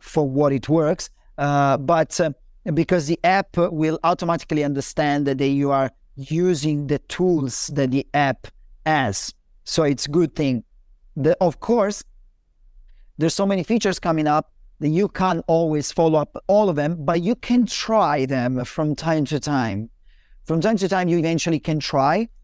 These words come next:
So the, also the app itself, uh, understand that you are using new tools as well. Uh, it's not always easy. Uh, you, I mean,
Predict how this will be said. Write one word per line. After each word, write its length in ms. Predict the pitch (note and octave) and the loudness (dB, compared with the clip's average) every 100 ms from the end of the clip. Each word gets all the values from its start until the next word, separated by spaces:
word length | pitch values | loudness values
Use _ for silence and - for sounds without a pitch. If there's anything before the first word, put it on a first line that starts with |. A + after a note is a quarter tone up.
| - | -16
So 440 | - F#3+ E3+ D#3+ - D#3+ | -4 0 2 0 -4 -4
the, 240 | D#3+ E3+ | 0 2
also 480 | F3 F#3+ G#3+ - F#3 | 2 0 0 0 -2
the 160 | D3+ - | -2 -2
app 320 | E3+ F#3+ - F3 | 0 0 -2 -4
itself, 580 | E3 - E3 D#3 - _ _ - - - | -2 2 4 4 0 _ _ -20 -20 -6
uh, 300 | D#3+ D3+ D3 - | 0 2 2 0
understand 800 | D#3+ D#3 D3+ - E3+ D#3 D#3 C3+ _ _ - | 0 0 -2 -2 0 0 -2 -4 _ _ -8
that 640 | C#3 D#3 D3 C#3 B2+ - - _ - - | -2 0 2 0 -2 -10 -16 _ -20 -8
you 180 | C#3+ E3+ | 0 2
are 80 | D#3 | 2
using 580 | C#3 D3 C3 C#3 C3 A#2+ | 2 0 2 0 0 -2
new 200 | D3+ E3+ | -2 -2
tools 640 | - C4 D#3+ A#2+ - - - - | 0 2 2 0 -6 -10 -10 -4
as 220 | C#3+ B2+ | -4 0
well. 340 | D#3 D#3+ A#2+ - - - _ - | 0 0 -2 -8 -20 -20 _ -2
Uh, 400 | F#3 G3+ G#3 G#3 F#3+ - | 2 4 4 2 -2 -4
it's 200 | A3+ G3 | 0 2
not 180 | B3 C4 | 2 2
always 400 | A3+ A#3 A3 E3 | 2 2 2 0
easy. 480 | F#3 E3+ C#3 B2+ B2+ | 0 0 -2 -4 -4
Uh, 840 | D#3+ D#3 D#3 D3+ D3+ C#3+ C#3+ C#3+ C#3+ | -2 0 0 0 -2 -2 0 0 -2
you, 1080 | C#3 C#3+ D#3 D#3+ D#3 D#3 D3+ D3 C#3+ C#3 C3 - - - - _ - _ - - - - | -2 0 0 0 0 0 -2 -4 -10 -18 -20 -20 -20 -20 -20 _ -20 _ -20 -20 -8 0
I 60 | |
mean, 240 | B3+ A#3+ | 2 2